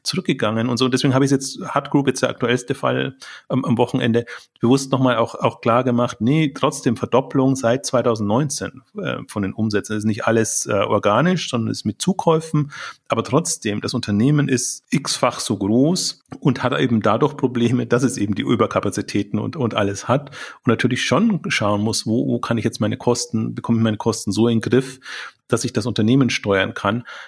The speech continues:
Aber deswegen ist es ein Wachstumscase und, ähm, die anderen, die halt wirklich, also gibt natürlich auch die, die Insolvenzfälle und die wirklichen Krisenfälle,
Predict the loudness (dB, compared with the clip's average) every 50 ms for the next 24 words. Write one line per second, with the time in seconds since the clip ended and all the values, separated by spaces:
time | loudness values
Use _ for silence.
0 | -20 -20 _ -2 0 2 2 2 2 2 0 -4 -12 -20 _ _ _ _ -2 0
1 | 2 2 2 2 2 2 2 0 2 2 2 2 2 2 0 -2 -4 -4 -2 -2
2 | -2 -2 -4 -8 -10 -10 -10 -10 -10 -12 -12 -12 -14 -14 -12 -8 -6 -6 -4 -6
3 | -8 -10 _ _ -20 -16 -8 -4 -4 -2 -2 -2 -4 -6 -8 -10 -16 -20 _ _
4 | _ _ -20 -20 _ -2 -2 0 2 2 4 4 4 6 6 4 4 2 2 2
5 | 0 2 2 0 2 0 0 2 2 2 0 0 -4 -8 -14 -16 -12 -10 -8 -6
6 | -4 -2 -2 -2 0 -2 0 0 0 0 0 0 -2 -4 -4 -4 -6 -6 -4 -2
7 | -2 -2 -2 -2 0 0 2 2 2 0 0 0 0 2 2 2 0 -2 -2 -2
8 | -2 -2 -2 -4 -4 -4 -4 -4 -4 -2 -2 0 2 2 2 0 0 0 2 2
9 | 2 2 0 -2